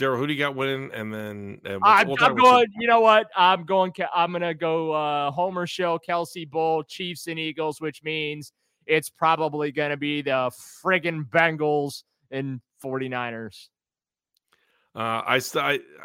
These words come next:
Speaker 1: I like, uh, especially, although the line changed, where there's a big story today about the line changing because of Mahomes going to practice, uh, in the
Speaker 2: Did you
Speaker 1: middle of
Speaker 2: see
Speaker 1: the
Speaker 2: him
Speaker 1: week.
Speaker 2: get off the, the, leave the podium?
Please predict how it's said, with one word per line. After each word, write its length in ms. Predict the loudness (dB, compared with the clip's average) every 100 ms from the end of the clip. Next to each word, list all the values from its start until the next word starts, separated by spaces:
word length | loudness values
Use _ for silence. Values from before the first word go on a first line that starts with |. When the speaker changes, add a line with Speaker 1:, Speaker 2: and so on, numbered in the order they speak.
| -4
Speaker 1:
I 20 |
like, 460 | -2 -4 -6 -12 -12
uh, 180 | -12 -8
especially, 500 | -10 -4 -4 -4 -4
although 260 | -2 -2 -2
the 120 | -2
line 360 | -2 -4 -4 -8
changed, 440 | -10 -12 -14 -14
where 240 | -12 -12 -14
there's 100 | -14
a 60 |
big 160 | -14 -12
story 240 | -10 -10
today 220 | -10 -12
about 260 | -10 -12 -14
the 60 | -16
line 280 | -14 -14 -14
changing 400 | -16 -16 -18 -20 _ _ _ _
because 260 | -10 -8 -8
of 60 |
Mahomes 400 | -10 -8 -8 -8
going 160 | -12 -14
to 40 |
practice, 600 | -6 -4 -4 -10 -16 -18 _ _ _ _ _ -10
uh, 220 | -6 -6
in 80 | -6
the 80 | -4
Speaker 2:
Did 60 | -2
you 0 |
Speaker 1:
middle 20 |
of 80 | 0
Speaker 2:
see 100 | 0
Speaker 1:
the 40 |
Speaker 2:
him 60 | 0
Speaker 1:
week. 100 | 2
Speaker 2:
get 80 | 4
off 240 | 4 2
the, 240 | -2 -2 -2
the, 220 | -2 -2
leave 180 | -4 -4
the 80 | -2
podium? 480 | 0 2 2 -2